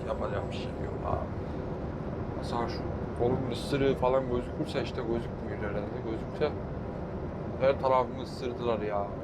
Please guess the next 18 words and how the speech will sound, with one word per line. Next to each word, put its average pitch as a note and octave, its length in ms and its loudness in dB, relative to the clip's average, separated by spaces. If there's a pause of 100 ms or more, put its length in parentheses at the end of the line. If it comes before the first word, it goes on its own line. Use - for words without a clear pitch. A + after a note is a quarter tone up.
(720)
Hiç C3 100 -4
sevmediğim B2 680 4
şey. A#2 180 -2 (1120)
Neyse, D#3 420 6 (100)
ileride C#3 300 6
görüşürüz. B2+ 680 0 (1700)
Evet B2+ 200 8 (100)
dostlar, B2 360 6
tekrardan B2 600 2 (460)
selamun A#2 500 2
aleyküm, A#2 420 2
hayırlı G#2 220 4
sabahlar A2 540 4
diyek. - 440 -4 (220)
Ee, F#2 1000 -6
dün A2 240 0
geldim A#2+ 360 6 (160)
Sivas'a. G#2+ 500 0